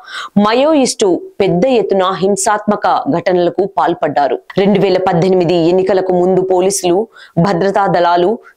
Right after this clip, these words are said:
దూరదర్శన్ పాత్రికేయుడిని చంపారు. రెండు వేల పంతొమ్మిది పార్లమెంట్ ఎన్నికల ప్రచారంలో పాల్గొంటున్న దంతెవాడ బీజేపీ ఎమ్మెల్యే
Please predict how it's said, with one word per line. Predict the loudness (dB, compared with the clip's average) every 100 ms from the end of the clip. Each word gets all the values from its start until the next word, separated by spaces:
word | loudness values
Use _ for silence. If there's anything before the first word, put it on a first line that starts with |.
| 0
దూరదర్శన్ | 2 2 0 0 0 -2 0
పాత్రికేయుడిని | -2 -2 -2 0 2 2 2 0 -2 -2
చంపారు. | -2 -2 -4 -6 _ _ _ _ -12 -8 -2
రెండు | 0 2
వేల | 2 0 0
పంతొమ్మిది | 0 0 0 0 0
పార్లమెంట్ | 0 0 0 0 0 -4 -6 -8 -2 0
ఎన్నికల | 0 0 0 0
ప్రచారంలో | -2 0 0 2 0 0
పాల్గొంటున్న | 0 0 0 0 0 0 -2 -2
దంతెవాడ | -2 -2 -2 0 0 0 -2 -2
బీజేపీ | -2 0 -2 0 0
ఎమ్మెల్యే | 0 0